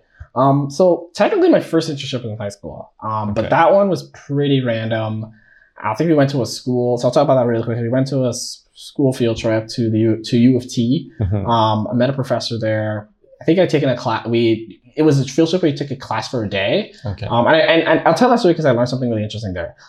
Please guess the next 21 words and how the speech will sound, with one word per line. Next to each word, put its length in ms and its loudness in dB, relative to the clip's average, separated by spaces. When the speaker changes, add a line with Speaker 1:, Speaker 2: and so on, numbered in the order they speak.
Speaker 1:
So 200 0
I 60 2
took 160 4
a 80 4
class 320 2
for 140 2
a 60 0
day, 500 -2
um, 580 -8
and 100 -2
I 60 0
took 160 0
this 140 0
class 280 -2
in 80 -6
s-, 380 -10
like, 300 -4
um, 260 -4
business 340 0
for 60 -6
startups. 840 -6